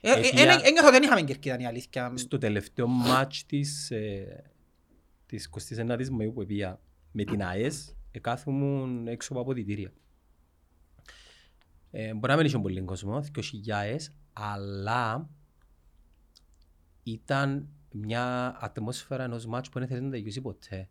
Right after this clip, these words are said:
Speaker 2: Ούλον το πακέτο. Τι εννοώ; Ε, διαφορετική η θύρα εννιά μόνη της και διαφορετική η θύρα εννιά με πάρα πολύ κόσμο και με ξεχνάς ένα πράγμα.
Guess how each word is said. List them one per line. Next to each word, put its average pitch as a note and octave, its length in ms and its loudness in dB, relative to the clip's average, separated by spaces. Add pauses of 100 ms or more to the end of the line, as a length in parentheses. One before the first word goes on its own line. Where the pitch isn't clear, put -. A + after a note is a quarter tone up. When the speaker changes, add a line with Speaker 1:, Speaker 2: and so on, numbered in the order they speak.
(100)
Speaker 2:
Ούλον C3+ 280 -2
το A#2 80 -6
πακέτο. - 520 -14 (420)
Τι C3+ 120 -2
εννοώ; G#2+ 380 -4 (1120)
Ε, A#2 120 -4
διαφορετική A#2+ 920 -2
η B2 60 0
θύρα A#2+ 240 -2
εννιά G#2 320 -2
μόνη G#2 320 -4
της C#3+ 380 -8 (920)
και - 140 -8
διαφορετική A2+ 720 -2
η A#2+ 60 -2
θύρα A#2+ 260 -2
εννιά A2+ 580 -4 (560)
με G#2 320 -2
πάρα A2+ 280 0
πολύ G#2+ 220 -2
κόσμο A2+ 640 -4
και - 140 -10
με G#2+ 100 -6
ξεχνάς A#2 640 -6
ένα B2 180 -2
πράγμα. C3+ 380 -2